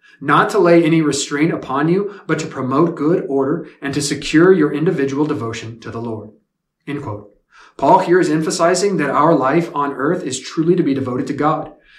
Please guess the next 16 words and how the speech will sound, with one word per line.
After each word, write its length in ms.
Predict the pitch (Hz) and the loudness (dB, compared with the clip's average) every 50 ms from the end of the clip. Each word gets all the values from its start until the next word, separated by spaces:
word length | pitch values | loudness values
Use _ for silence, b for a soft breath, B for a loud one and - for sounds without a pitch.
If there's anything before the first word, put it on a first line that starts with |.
| b b | b b
Therefore, 540 | - 123 139 143 160 165 - 156 156 175 190 | -6 -2 2 2 2 2 2 4 4 4 4
for 120 | 196 - - | 2 0 -2
those 340 | - 135 147 170 175 - | 0 2 2 2 2 2
who 80 | - 156 | 0 -2
can 520 | 151 - 156 151 160 175 190 - b b b b b b b - | -2 -2 0 0 2 2 0 -2 b b b b b b b -10
avoid 460 | 139 123 107 131 139 165 196 - - | -10 -8 -2 2 4 6 6 4 2
sin 360 | - - 156 151 170 185 160 | 0 0 2 2 2 2 2
while 240 | 135 139 143 139 127 | 2 0 0 0 0
living 280 | 135 139 - 185 185 | 0 0 0 0 0
a 100 | 180 151 | -2 -2
life 340 | 135 127 123 131 151 160 - | -2 -2 0 0 0 0 -2
outside 440 | - 135 147 - - - 143 143 160 | -2 -4 -4 -4 -2 -2 0 0 0
of 60 | 156 | 0
the 60 | - | -2
marital 340 | 127 127 131 143 151 151 151 | -2 -2 -2 -2 -2 -2 -2
union, 400 | 127 117 120 139 165 190 190 185 | -4 -4 -2 -2 -2 -2 -2 -4